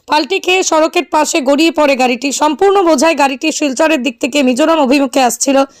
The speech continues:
দুর্ঘটনার পরপরই স্থানীয় মানুষ এগিয়ে এসে হাসপাতালে প্রেরণ করে আহত চালককে। কিছু সময়ের মধ্যেই ঘটনাস্থলে পৌঁছে যান একটি পক্ষ। তারা গাড়ি থেকে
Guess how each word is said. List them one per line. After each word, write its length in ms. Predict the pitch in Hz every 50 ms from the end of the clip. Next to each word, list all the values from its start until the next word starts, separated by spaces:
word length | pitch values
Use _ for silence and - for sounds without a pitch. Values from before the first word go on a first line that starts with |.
| _ _ _ _ -
দুর্ঘটনার 520 | 254 339 339 254 359 359 359 339 392 381
পরপরই 480 | 381 - 311 294 226 - 320 311 320 339 330 330 _ _ _ _
স্থানীয় 440 | - - - 311 302 311 359 370 359
মানুষ 340 | 294 269 277 302 294 240 - - - - _ _
এগিয়ে 340 | - 262 262 226 330 339 285 240
এসে 260 | 233 - - 277 254 - _ _ _ _ _ _ _ _ _ _
হাসপাতালে 580 | - - 302 311 - _ 370 381 381 381 370 370
প্রেরণ 340 | 359 330 311 311 302 320 320 311
করে 260 | - 285 269 262 269 277 269 - _ _
আহত 280 | - 277 285 269 302 - 302
চালককে। 500 | 285 - 277 240 240 233 233 _ - 240 208 - _ _ _ _ _ _ _ _ _ _ _ _ _ _ _ _ _ _ _ _ _ _ _ _ _ _ _
কিছু 200 | 254 269 - 311 277
সময়ের 320 | - 311 302 311 320 302
মধ্যেই 300 | 294 294 254 226 339 320
ঘটনাস্থলে 600 | 254 262 262 - - 330 330 330 - 330 302 311
পৌঁছে 280 | 240 277 277 - - 302
যান 160 | 262 294 285 269
একটি 200 | 254 262 - 302
পক্ষ। 240 | - 285 285 - - 330
তারা 220 | 311 - 294 277 262
গাড়ি 220 | 240 254 247 285
থেকে 260 | - 320 - - 311